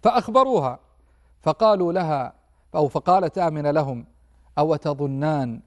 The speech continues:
أن يصاب ابني بسوء؟ لا والله، لقد رأيت حين حملت به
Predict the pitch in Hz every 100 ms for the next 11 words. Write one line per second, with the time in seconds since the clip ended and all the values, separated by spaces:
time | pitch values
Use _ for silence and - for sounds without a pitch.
0 | _ _ _ - 151 147 147 139 - 170
1 | 147 143 180 143 143 139 127 - 165 208
2 | - - 127 151 143 131 131 131 127 139
3 | 123 110 _ - 143 139 143 151 131 139
4 | 139 - 156 139 143 - 156 135 127 -
5 | 147 160 139 151 165